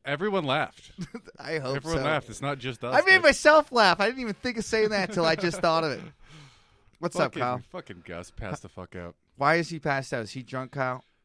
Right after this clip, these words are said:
Speaker 1: You know what? I didn't even see him drink that many drinks, more than anyone else.
Speaker 2: Probably got heat stroke. It's fucking thirty-five degrees in
Speaker 1: And
Speaker 2: the
Speaker 1: on the
Speaker 2: valley.
Speaker 1: way,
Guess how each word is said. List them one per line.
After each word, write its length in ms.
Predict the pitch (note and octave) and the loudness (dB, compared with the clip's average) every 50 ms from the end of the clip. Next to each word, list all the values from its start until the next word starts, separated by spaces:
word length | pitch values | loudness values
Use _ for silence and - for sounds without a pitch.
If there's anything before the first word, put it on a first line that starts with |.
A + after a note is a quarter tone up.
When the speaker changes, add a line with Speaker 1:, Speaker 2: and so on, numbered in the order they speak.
| _ _ _ | _ _ _
Speaker 1:
You 100 | - B2+ | -6 -4
know 140 | C3+ D#3 F#3+ | 0 2 2
what? 100 | A3+ B3 | 4 4
I 80 | A3 D#3 | 2 2
didn't 200 | B2 C#3+ C#3 E3+ | 2 0 -2 -2
even 320 | F#3 F#3 F3 E3+ D#3+ - - | -2 -4 -4 -6 -8 -10 -14
see 260 | - - - B2+ A2+ G#2+ | -16 -14 -12 -10 -10 -8
him 160 | A#2+ A#2 G#2+ | -8 -8 -8
drink 280 | G2 A2+ A2+ G#2 - _ | -8 -8 -10 -10 -10 _
that 200 | - G2 G2+ F#2+ | -10 -8 -8 -8
many 160 | F#2+ G2 G2 | -10 -12 -12
drinks, 420 | F#2 - - F#2+ F2+ E2+ - - - | -12 -12 -10 -10 -10 -12 -14 -16 -14
more 180 | G2+ F#2+ G2 | -12 -12 -10
than 120 | F#2+ G2 F#2 | -10 -10 -12
anyone 260 | F2+ F2+ F#2 F#2 F2 | -12 -12 -12 -12 -10
else. 360 | F2 F2 F#2+ A2+ - - - | -10 -10 -12 -12 -14 -10 -4
Speaker 2:
Probably 180 | - F3+ F#3+ G#3+ | 0 0 0 2
got 160 | A3+ G3+ E3+ | 2 0 0
heat 260 | C3 - F3+ G#3 G#3 | 0 -2 -2 -2 -2
stroke. 360 | - - - D3+ C3+ B2 G#2+ | -6 -6 -2 0 0 0 -2
It's 100 | A#2 - | -4 -10
fucking 300 | - - E3+ E3 E3 E3+ | -8 -6 -6 -6 -6 -6
thirty-five 500 | C#3+ - F3 F3 E3+ E3+ - F3 D#3+ E3 | -6 -4 -4 -2 -4 -4 -2 -2 -2 -2
degrees 460 | D#3 D#3+ B2+ D3 D#3+ E3+ F3 E3+ D3 C#3+ | -4 -6 -8 -6 -4 -4 -4 -4 -4 -4
in 80 | C#3 | -2
Speaker 1:
And 0 | |
Speaker 2:
the 40 | C#3 | 0
Speaker 1:
on 40 | C#3+ | 0
the 60 | C3 | 2
Speaker 2:
valley. 260 | B2 A#2+ A#2 F3+ F3+ F3 | 2 2 4 2 2 2
Speaker 1:
way, 80 | F3+ | 0